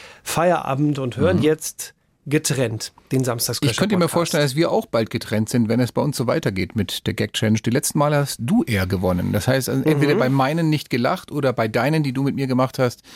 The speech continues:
Speaker 2: äh, bin ich dann recht früh zusammengebrochen. Ich bin ein bisschen im Minus. Ist so ein inneres Gefühl von mir.
Speaker 1: Das war so wie am Anfang, als wir uns kennengelernt haben, wo ich bei vielen Gags bei dir einfach aus Höflichkeit noch so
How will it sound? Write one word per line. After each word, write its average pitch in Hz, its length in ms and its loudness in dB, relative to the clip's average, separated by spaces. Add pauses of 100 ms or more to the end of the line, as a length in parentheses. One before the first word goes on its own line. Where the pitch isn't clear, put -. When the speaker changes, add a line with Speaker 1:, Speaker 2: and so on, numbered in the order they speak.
(460)
Speaker 2:
äh, 113 200 2
bin 113 140 2
ich 151 120 -2
dann 117 140 2
recht 104 200 0
früh 107 160 -2
zusammengebrochen. 101 720 2
Ich - 160 0
bin 143 140 2
ein 131 120 4
bisschen 147 260 4
im 165 100 8
Minus. 175 380 6
Ist 123 120 0
so 156 80 2
ein 143 80 2
inneres 165 360 2
Gefühl 180 260 0
von 98 160 0
mir. 85 200 -4
Speaker 1:
Das 143 140 0
war 175 120 2
so 180 180 -6
wie 147 100 -2
am 143 120 -2
Anfang, 180 240 2
als 143 140 0
wir 151 40 0
uns 139 100 -2
kennengelernt 156 480 0
haben, 123 120 -2
wo 131 40 0
ich 123 80 -2
bei 127 120 2
vielen 147 240 2
Gags 147 200 -2
bei 135 120 2
dir 127 120 0
einfach 131 180 -2
aus 123 200 -2
Höflichkeit 156 540 2
noch 127 120 -2
so 135 260 0